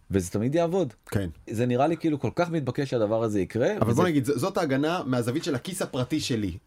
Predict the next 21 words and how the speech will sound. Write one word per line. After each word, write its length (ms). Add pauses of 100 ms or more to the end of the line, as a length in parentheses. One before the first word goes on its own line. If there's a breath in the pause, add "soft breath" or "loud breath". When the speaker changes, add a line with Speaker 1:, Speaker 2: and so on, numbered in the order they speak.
Speaker 2:
אנחנו 400
עדיין 260
צריכים 300
למצוא 260
פתרון 540 (120)
להגנה 680
על 220
כל 280
העולם 400
הזה, 340
למנוע 580
מנוכלים 960
כמו 200
טרה 340
ולונה, 640
ל-, 200 (340)
ל-, 360
להבטיח 320
הבטחות 280
שלא 180
קיימות, 560